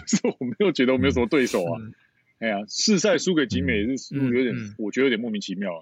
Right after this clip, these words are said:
Speaker 1: 所以全国决赛拿第一名是开心，可是就不是那种，我反而是很喜欢我们真的去，去国外巡回，然后有一种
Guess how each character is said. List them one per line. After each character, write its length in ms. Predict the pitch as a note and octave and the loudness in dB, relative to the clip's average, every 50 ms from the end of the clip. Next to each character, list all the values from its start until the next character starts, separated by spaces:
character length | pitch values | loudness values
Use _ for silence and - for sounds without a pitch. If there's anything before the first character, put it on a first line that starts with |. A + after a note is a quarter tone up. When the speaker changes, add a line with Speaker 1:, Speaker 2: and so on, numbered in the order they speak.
| - | -8
Speaker 1:
所 140 | - - F3 | -2 0 2
以 160 | D#3+ C#3+ C3 _ _ - - _ _ _ _ _ _ _ _ _ _ _ _ _ - | 2 2 0 _ _ -20 -20 _ _ _ _ _ _ _ _ _ _ _ _ _ -4
全 220 | - C#3+ C#3+ C#3 | 0 0 2 4
国 160 | C#3 C#3+ C#3+ | 4 2 4
决 160 | B2 C#3+ C#3+ | 4 4 2
赛 140 | C3+ E3+ D#3+ | 4 4 2
拿 160 | C3+ B2+ B2+ | 2 2 0
第 180 | A#2+ - C#3 C#3 | 0 0 -2 -2
一 40 | C3+ | -2
名 320 | B2 G#2+ G2 F#2 F#2 F#2+ | -2 -4 -6 -6 -8 -12
是 180 | - - C3+ B2+ | -10 -6 -6 -4
开 180 | - B2+ B2+ | 0 0 0
心， 220 | B2 A#2 A#2+ B2+ A#2 | 0 0 -4 -6 -6
可 80 | G#2+ | -4
是 140 | G#2+ B2+ C3 | -2 -2 0
就 120 | A#2+ C3+ A2+ | 0 -2 -2
不 160 | - A#2 A2+ | -2 -4 -6
是 140 | - B2+ A#2+ | -6 -4 -4
那 160 | A#2+ A#2+ G#2 | -4 -4 -4
种， 240 | A2 F2+ D#2 D2+ D2 _ _ _ _ _ - | -6 -8 -10 -10 -20 _ _ _ _ _ -2
我 80 | C3+ D3 | 0 0
反 120 | B2+ B2 | 2 2
而 80 | C3+ D3 | 0 2
是 220 | E3+ E3+ C#3+ A#2+ | 0 -2 -2 -2
很 140 | A2+ A2+ A2 | -4 -4 -6
喜 200 | - - - G2+ | -8 -10 -8 -6
欢 160 | F2+ A2 A#2+ A#2 | -4 -4 -4 -4
我 40 | G2 | -6
们 160 | F2 E2+ E2 | -10 -10 -8
真 120 | - A2+ G#2+ | -6 -6 -6
的 80 | G2+ | -6
去， 280 | - - A2 G2+ F#2+ - _ _ _ _ _ _ _ _ _ _ _ - | -6 -4 -4 -4 -4 -6 _ _ _ _ _ _ _ _ _ _ _ -6
去 120 | - C#3+ B2+ | -2 -2 -2
国 260 | - - G2 G2 G#2+ | 0 0 -2 0 0
外 180 | A2+ G#2+ G2 F#2 F2+ E2+ | 0 0 -2 -4 -6 -8
巡 240 | - - F#2+ F#2 F#2+ | -8 -8 -8 -8 -6
回， 180 | F2+ F2 E2 | -6 -8 -8
然 120 | E2+ E2+ F2 | -8 -8 -6
后 180 | G#2+ G#2 F#2+ | -6 -4 -4
有 140 | F#2 F#2 F#2+ | -4 -2 -2
一 60 | G#2+ | -2
种 300 | G2+ G#2 F2 E2 D#2 D2 | -2 -4 -6 -6 -10 -20